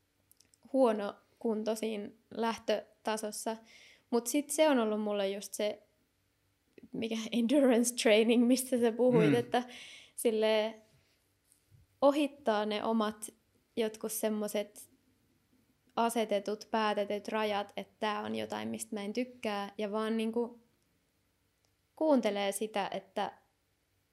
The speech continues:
Speaker 1: et mut onks tää silti sellaista, mihin mä pystyisin, ja onks tää silti sellaista, mitä mä haluun tehdä,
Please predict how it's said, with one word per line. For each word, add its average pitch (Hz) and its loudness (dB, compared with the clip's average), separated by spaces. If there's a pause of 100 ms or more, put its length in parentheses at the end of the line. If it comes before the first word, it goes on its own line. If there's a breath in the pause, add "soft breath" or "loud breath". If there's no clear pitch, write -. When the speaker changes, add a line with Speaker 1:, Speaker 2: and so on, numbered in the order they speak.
(920)
Speaker 1:
et - -10
mut 226 -8
onks 233 -4
tää 226 0
silti 226 2
sellaista, 220 -2
mihin 214 -4
mä 220 -4
pystyisin, 262 -6
ja - -12
onks 214 -6
tää 208 -2
silti 220 -2
sellaista, 202 -2
mitä 202 -8
mä 202 -10
haluun 220 0
tehdä, - -6